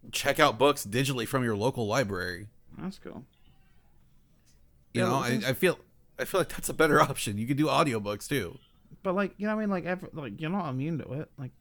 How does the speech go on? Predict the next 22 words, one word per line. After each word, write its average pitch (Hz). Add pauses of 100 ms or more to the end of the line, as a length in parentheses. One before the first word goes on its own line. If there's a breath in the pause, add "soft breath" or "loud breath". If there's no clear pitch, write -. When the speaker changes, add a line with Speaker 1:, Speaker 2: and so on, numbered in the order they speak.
(200)
Speaker 2:
advertising 151
does 135
work 131
for 120
a 110
reason. 127
If 120
I, 127
if 131
I 147
give 147
an 135
older 143
one 117
and 113
just 117
say, 113 (380 loud breath)
"We'll 214
have 143
our 127
morning 123
routines, 143